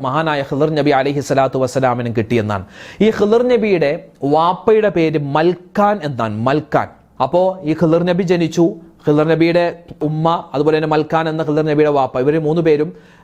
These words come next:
ശത്രുക്കളെ ഭയം ഇരുന്നിരുന്നു. ശത്രുക്കൾ ഈ മൽക്കാൻ എന്ന ഖിളിർ നബിയുടെ വാപ്പാനെ കൊല്ലാൻ വേണ്ടി കാത്തിരിക്കുന്നു എന്നാണ്. അപ്പോ ഇദ്ദേഹം എന്ത് ചെയ്തു? തൻ്റെ ഭാര്യയെയും ഖിളിർ നബിയാകുന്ന മകനെയും കൂട്ടി എങ്ങോട്ട് പോയി?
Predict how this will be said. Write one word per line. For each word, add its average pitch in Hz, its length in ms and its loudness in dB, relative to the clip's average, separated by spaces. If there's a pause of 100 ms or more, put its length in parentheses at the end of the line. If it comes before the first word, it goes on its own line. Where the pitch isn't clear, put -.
ശത്രുക്കളെ 214 800 -2
ഭയം 160 360 0
ഇരുന്നിരുന്നു. 107 400 -4 (300)
ശത്രുക്കൾ 190 640 0
ഈ 180 220 0
മൽക്കാൻ 160 500 0
എന്ന 180 240 -4
ഖിളിർ 170 220 0
നബിയുടെ 170 280 0
വാപ്പാനെ 160 480 0
കൊല്ലാൻ 160 440 -2
വേണ്ടി 156 300 -2
കാത്തിരിക്കുന്നു 139 540 -4
എന്നാണ്. 117 200 -4 (520)
അപ്പോ 160 420 0 (160)
ഇദ്ദേഹം 165 380 2
എന്ത് 180 140 0
ചെയ്തു? 156 480 0
തൻ്റെ 160 380 0 (120)
ഭാര്യയെയും 151 600 -2 (180)
ഖിളിർ 165 220 0
നബിയാകുന്ന 151 540 0
മകനെയും 143 460 -2
കൂട്ടി 135 340 -2
എങ്ങോട്ട് 151 280 0
പോയി? 131 340 0